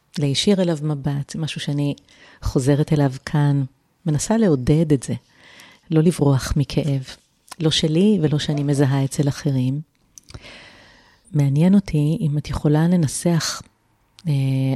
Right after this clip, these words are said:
על עצמך, איך את יודעת שאת נשברת? איך זה נראה? ואיך את יודעת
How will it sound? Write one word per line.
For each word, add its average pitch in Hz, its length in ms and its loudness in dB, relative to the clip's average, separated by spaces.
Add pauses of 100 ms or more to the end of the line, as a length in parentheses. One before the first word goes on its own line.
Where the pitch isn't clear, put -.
(120)
על 131 100 -2
עצמך, 214 840 -2 (1160)
איך - 140 2
את 240 120 -2
יודעת 143 560 2 (140)
שאת - 300 -4
נשברת? 160 640 0 (580)
איך - 140 0
זה 208 100 4
נראה? 170 480 2 (800)
ואיך 143 1800 0
את 226 120 -2
יודעת 190 720 0